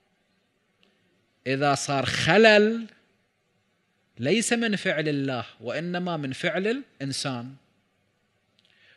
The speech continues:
وإذا هذا الخلل صار، واحد لازم لا يعتبر الله سبحانه وتعالى هو المسؤول،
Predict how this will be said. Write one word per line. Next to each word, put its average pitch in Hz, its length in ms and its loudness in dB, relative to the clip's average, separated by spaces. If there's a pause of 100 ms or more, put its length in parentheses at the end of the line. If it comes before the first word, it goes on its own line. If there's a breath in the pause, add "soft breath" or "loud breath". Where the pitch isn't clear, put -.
(140)
وإذا 165 460 2
هذا 170 380 4
الخلل 170 500 0
صار، 214 580 -4 (800)
واحد 170 380 0
لازم 180 320 -2
لا 185 100 2
يعتبر 247 460 0
الله 233 340 0
سبحانه 214 520 -2
وتعالى 196 480 0
هو 185 200 0
المسؤول، 170 640 -6